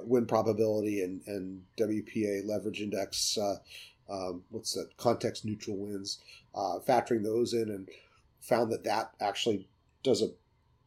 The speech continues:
really good job of ex-, of, of kind of, uh, uh,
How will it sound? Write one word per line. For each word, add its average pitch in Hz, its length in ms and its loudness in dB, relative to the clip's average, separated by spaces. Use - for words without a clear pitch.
really 120 280 8
good 110 160 4
job 107 320 2
of 101 120 -4
ex-, - 340 -6
of, 101 280 2
of 113 220 -2
kind 107 200 0
of, 101 240 -8
uh, 92 180 2
uh, 98 140 0